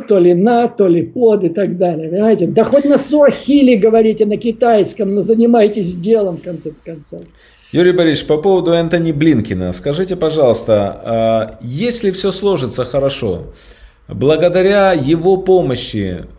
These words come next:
Speaker 2: а в его лице помощи Соединённых Штатов Америки, Украина может рассчитывать на возврат Крыма и Донбасса или нет?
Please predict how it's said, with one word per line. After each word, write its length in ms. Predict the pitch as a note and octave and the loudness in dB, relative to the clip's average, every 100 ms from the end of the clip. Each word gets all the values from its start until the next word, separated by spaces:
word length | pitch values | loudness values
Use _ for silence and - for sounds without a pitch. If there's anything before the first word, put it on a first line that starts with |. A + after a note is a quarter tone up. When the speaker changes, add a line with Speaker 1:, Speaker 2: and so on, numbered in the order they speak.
| _ _ | _ _
Speaker 2:
а 160 | A2 A#2 | -4 -2
в 40 | |
его 300 | C3+ D3 F3+ | -2 -2 -2
лице 300 | D#3+ D#3+ E3+ | -2 -2 -6
помощи 720 | E3 D#3+ D3+ D3 - C3 B2+ | -4 -6 -6 -6 -6 -6 -6
Соединённых 420 | - C#3 C3+ C3+ | -8 -8 -8 -8
Штатов 340 | - C3+ B2+ B2+ | -4 -4 -2 -4
Америки, 400 | B2+ A2+ G#2+ B2+ | -4 -4 -4 -6
Украина 420 | C3 F3 F3 D#3 | -8 -6 -6 -4
может 360 | D3 G#3+ A3 A3 | -4 -4 -4 -4
рассчитывать 500 | F#3+ - E3+ D3 C#3+ | -4 -4 -2 -2 -2
на 100 | C#3 | -2
возврат 440 | C#3 C3 C3+ A#2 | -2 0 0 0
Крыма 360 | - C3+ A#2 A2 | -2 -2 -2 -2
и 20 | |
Донбасса 500 | A2 G#2+ G2+ - G#2+ | -2 -2 -2 -2 -6
или 140 | G#2 | -6
нет? 180 | G2+ | -6